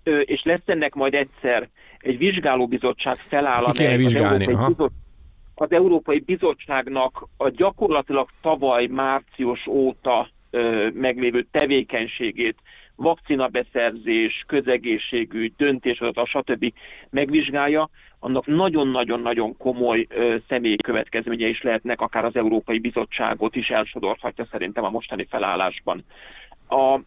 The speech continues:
Speaker 1: még egy dolog, ugye az előbb szóba került a, ö, az is, hogy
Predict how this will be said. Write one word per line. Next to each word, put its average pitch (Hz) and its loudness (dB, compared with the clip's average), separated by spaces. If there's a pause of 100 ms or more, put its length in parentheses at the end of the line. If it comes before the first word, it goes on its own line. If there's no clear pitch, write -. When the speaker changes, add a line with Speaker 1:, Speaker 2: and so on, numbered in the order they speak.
(460)
Speaker 1:
még 190 2
egy 175 2
dolog, 165 2
ugye 151 2
az 135 -2
előbb 143 0
szóba 135 -2
került 127 0
a, 120 2 (480)
ö, 113 0
az 123 0
is, 127 -2
hogy 120 -4